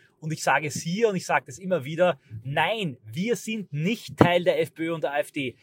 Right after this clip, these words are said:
Was wir sagen, kann von F P Ö und A F D nicht kontrolliert werden. Kein F-P-Öler und A-F-Dler muss irgendwie sich hinter das stellen, was wir sagen oder, äh, sich zu unserem Anwalt machen. Das Einzige, was man, äh, was ich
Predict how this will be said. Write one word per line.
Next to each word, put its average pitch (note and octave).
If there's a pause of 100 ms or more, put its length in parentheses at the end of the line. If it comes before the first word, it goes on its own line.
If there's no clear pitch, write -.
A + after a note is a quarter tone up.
(160)
Was D3
wir G3+
sagen, F3+
kann F3
von F#3+
F F3
P E3
Ö F3
und F3+
A D#3
F D#3+
D E3
nicht -
kontrolliert D3+
werden. F#2+ (320)
Kein F3+
F-P-Öler F#3
und F3
A-F-Dler D3+
muss F3
irgendwie G#3 (220)
sich -
hinter G#3+
das D3
stellen, F3
was E3+
wir F#3
sagen E3
oder, F3+ (100)
äh, E3
sich -
zu F#3
unserem D#3+
Anwalt E3+
machen. B2 (220)
Das -
Einzige, F3
was D3+
man, C#3 (380)
äh, B2+ (240)
was B2
ich -